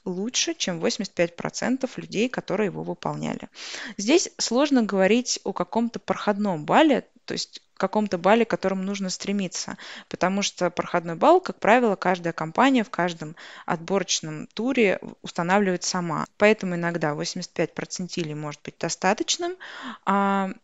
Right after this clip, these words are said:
а иногда нет. Это зависит от того, с кем вы находитесь в конкурсе.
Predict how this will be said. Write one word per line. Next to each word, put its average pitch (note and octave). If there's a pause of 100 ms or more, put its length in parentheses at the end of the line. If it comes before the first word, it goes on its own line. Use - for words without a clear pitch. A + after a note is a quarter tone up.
а F#3+
иногда F#3+
нет. G#3+
Это G#3
зависит E3+
от -
того, E3+
с -
кем G3+
вы F#3+
находитесь E3
в -
конкурсе. -